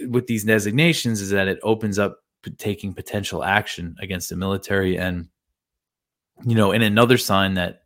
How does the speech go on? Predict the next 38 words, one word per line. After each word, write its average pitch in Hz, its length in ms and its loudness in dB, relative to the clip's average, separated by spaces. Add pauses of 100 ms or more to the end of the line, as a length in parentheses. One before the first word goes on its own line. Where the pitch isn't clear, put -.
(100)
tensions 107 420 -4
between 95 340 -4
the 92 80 -2
U 95 140 2
S - 160 -4
and 90 100 -4
Iran 90 500 -2
are 95 180 -2
not 113 280 4
gonna 90 200 -2
ease 98 320 -4
anytime 87 400 -8
soon, 107 460 -2 (520)
we 110 120 2
have 104 460 0
Congress 98 500 -2
telling 101 260 -4
the 107 180 -4
E 160 60 0 (160)
U 127 140 6
to 107 120 0
also 101 360 4
designate 90 520 -6
them 85 300 -10 (560)
as 101 80 -10
a 101 80 -6
terrorist 92 420 -6
organization. 87 840 -4 (420)
Uh, 123 100 6
the 117 80 6
next 156 280 6
one, 151 240 2
one 131 180 0
here, 107 580 2
uh, 95 220 -2
this 104 220 -8
is 110 160 -10
from 98 260 -4